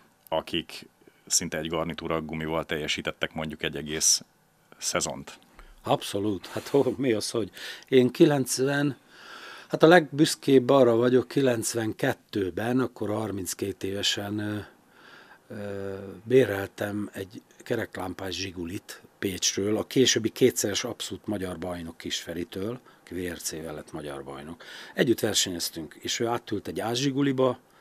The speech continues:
Speaker 2: ez már ilyen tuningolt, csodaszerkezet volt akkori, ö, hogy mondjam, léptékkel mérve. Én pedig az ő korábbi kereklámpás Zsiguli, ezerhármas kereklámpás autójával mentem,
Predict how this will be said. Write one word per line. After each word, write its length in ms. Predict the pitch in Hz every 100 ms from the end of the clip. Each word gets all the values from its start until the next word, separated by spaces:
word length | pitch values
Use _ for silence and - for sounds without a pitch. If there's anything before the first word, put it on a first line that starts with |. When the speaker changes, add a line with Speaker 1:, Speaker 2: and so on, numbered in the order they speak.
| _
Speaker 2:
ez 120 | - 98
már 160 | 101
ilyen 200 | 95 92
tuningolt, 720 | 110 107 120 120 120 - - _ _ _ _ -
csodaszerkezet 840 | 113 113 113 120 113 123 113 113
volt 260 | 113 110 -
akkori, 420 | 98 - 110 101 _ _ - - - - - -
ö, 460 | 123 110 98 98 95 92 -
hogy 140 | 95
mondjam, 340 | 95 92 90 90 - -
léptékkel 640 | 95 107 - 120 - 127 117
mérve. 500 | 123 127 131 147 - - - - - - _ -
Én 160 | 127 131
pedig 240 | 131 123
az 160 | 127 123
ő 300 | 139 120 110
korábbi 380 | - 113 101 113
kereklámpás 880 | 123 104 - 101 95 104 95 - 107
Zsiguli, 360 | 95 98 95 101
ezerhármas 640 | 110 95 90 95 85 87
kereklámpás 640 | - 85 - 90 87 -
autójával 480 | 101 - 95 85 80
mentem, 460 | 104 147 170 185